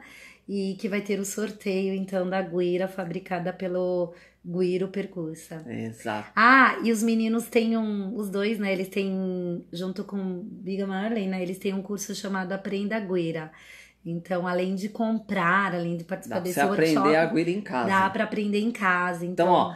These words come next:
Speaker 2: você faz assim, ó. Você vai
Speaker 1: Pro Bachata Buena.
Speaker 2: vai pro ba-, não, primeiro, é, vai pro Bachata Buena.
Speaker 1: É.
Speaker 2: Vai pro Bachata Buena
Speaker 1: É.
Speaker 2: primeiro, tá? Aí lá você vai ver como é que é o esquema, né? Vai conhecer a guira, vai ver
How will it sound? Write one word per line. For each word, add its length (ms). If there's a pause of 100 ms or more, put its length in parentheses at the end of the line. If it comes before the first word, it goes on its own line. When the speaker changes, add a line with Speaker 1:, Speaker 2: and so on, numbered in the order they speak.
Speaker 2:
você 140
faz 260
assim, 360
ó. 140 (500)
Você 260
vai 480
Speaker 1:
Pro 120
Bachata 380
Buena. 540
Speaker 2:
vai 220
pro 100
ba-, 180
não, 280
primeiro, 560
é, 220
vai 260
pro 100
Bachata 480
Buena. 340
Speaker 1:
É. 60
Speaker 2:
Vai 160
pro 100
Bachata 440
Buena 280
Speaker 1:
É. 60
Speaker 2:
primeiro, 380 (180)
tá? 340 (240)
Aí 240
lá 280
você 180
vai 220
ver 220
como 140
é 60
que 140
é 40
o 60
esquema, 800 (240)
né? 120
Vai 140
conhecer 380
a 100
guira, 720 (340)
vai 600
ver 540